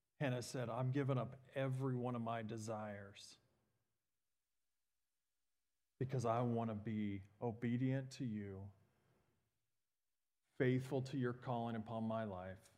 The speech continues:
That's a huge sacrifice, folks. Huge. Not just present day, but she knew what that meant going down the line.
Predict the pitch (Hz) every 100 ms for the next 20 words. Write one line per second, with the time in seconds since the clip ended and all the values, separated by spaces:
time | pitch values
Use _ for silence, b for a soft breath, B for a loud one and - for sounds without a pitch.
0 | _ _ _ _ _ _ _ _ _ _
1 | _ _ _ _ _ _ _ - - 165
2 | 127 - - 196 220 214 139 107 - -
3 | - - - - 220 233 208 143 143 107
4 | 95 - 151 202 226 - - _ _ _
5 | _ _ _ _ _ - 277 285 214 -
6 | - - - _ _ _ _ _ _ _
7 | _ _ _ _ _ _ _ _ _ _
8 | _ _ - 202 208 220 - - 208 175
9 | 143 190 220 170 139 - 185 175 220 247
10 | 220 202 190 175 214 226 165 190 185 180
11 | 185 180 175 226 202